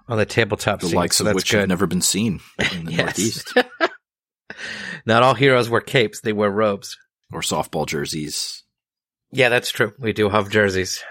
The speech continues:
Speaker 1: We're that cool. <laughs> So, um, so yeah, that's the Drunken Disordered podcast. Check 'em out. Uh, if, you know, if you like tabletop games, or you just like to hear sort of the, the meta of a tabletop game,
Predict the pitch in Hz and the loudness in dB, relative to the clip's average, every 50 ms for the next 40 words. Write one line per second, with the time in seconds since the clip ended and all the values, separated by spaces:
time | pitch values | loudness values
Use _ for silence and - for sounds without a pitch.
0 | - - - - 104 101 101 101 101 - - 110 101 90 - - _ _ _ 240 | -16 -16 -12 -10 -4 0 0 0 0 0 0 0 0 -2 -2 -8 _ _ _ -2
1 | - - - - - - - - - - - - - 254 - - - - - - | 0 0 -2 -6 -10 -12 -12 -10 -10 -10 -6 -6 -6 -6 -6 -6 -4 -6 -6 -6
2 | - - - - - - - - - 117 101 104 101 - - - - - - - | -8 -12 -12 -10 -4 -2 -2 0 0 -2 -2 -2 -6 -2 0 0 0 0 -6 -20
3 | - - - - - - - - - - _ _ 117 110 104 101 98 101 101 98 | -20 -20 -18 -18 -18 -18 -20 -20 -20 -20 _ _ -2 2 2 4 4 2 2 0
4 | 95 101 104 101 101 _ _ _ _ _ _ - - - - - - 127 123 143 | -2 -6 -8 -10 -12 _ _ _ _ _ _ -20 -12 -8 -4 -2 0 2 4 4
5 | 139 113 - - _ - 117 - - - 117 98 - 117 110 113 120 107 113 - | 4 2 0 -4 _ -2 -2 -2 -2 -6 -2 0 0 0 0 0 -4 -4 -4 -2
6 | - 127 110 113 101 - - 101 101 - - 107 101 98 - - - 117 - 98 | 0 0 0 0 0 0 0 0 0 -2 -2 -4 -4 -4 -2 -2 -2 0 0 0
7 | 92 98 98 98 98 - _ _ _ _ _ - 101 95 92 92 95 98 98 - | 2 2 2 2 0 -2 _ _ _ _ _ -6 -2 -2 -2 -2 -4 -6 -10 -14
8 | _ _ _ _ _ _ _ _ _ _ _ - - - - - - - - - | _ _ _ _ _ _ _ _ _ _ _ -14 -14 -14 -14 -16 -18 -12 -6 -2
9 | 98 95 92 92 90 95 - 98 - - 110 104 101 - - 113 98 98 - 104 | 0 0 0 0 -2 -4 -8 -6 -2 0 2 2 2 2 0 0 0 2 0 0
10 | 101 - - 104 101 98 98 95 90 - - - - - - - - - - - | 0 0 0 0 0 0 0 -2 -6 -8 -10 -12 -16 -20 -20 -20 -20 -20 -18 -18
11 | - - - _ - 98 95 92 95 101 - - 101 95 92 - - 92 - - | -20 -20 -8 _ 0 2 2 2 2 2 2 2 2 0 0 -2 -6 -6 -2 2
12 | 101 95 90 - - 104 95 90 90 87 92 92 92 92 90 90 92 92 - - | 2 2 2 0 0 0 0 0 0 -2 -4 -4 0 0 0 0 0 -4 -8 -4
13 | 101 101 95 92 95 98 98 95 92 - 104 101 104 - - - 101 95 101 - | -2 -2 0 0 0 2 2 2 2 2 2 2 2 0 0 0 0 0 0 0
14 | - 98 92 - - 107 101 98 95 98 101 | -2 -2 -4 -2 0 2 2 2 0 -2 -8